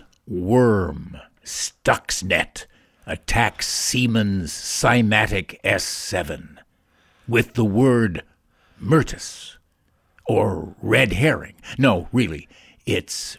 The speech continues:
related botanically to guava or maybe Esther, whose name was Hadassah. Learned at cross-cultural wordplay, says scholar. We have studied its protocols and functionality.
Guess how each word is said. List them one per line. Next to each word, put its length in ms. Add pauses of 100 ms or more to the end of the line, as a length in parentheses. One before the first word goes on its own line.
related 1040
botanically 880
to 280 (640)
guava 600 (160)
or 360
maybe 440 (180)
Esther, 600 (300)
whose 300
name 260
was 360 (240)
Hadassah. 680 (1400)
Learned 380
at 120
cross-cultural 920
wordplay, 680 (200)
says 320
scholar. 520 (760)
We 200
have 160
studied 480
its 200
protocols 880
and 120
functionality. 920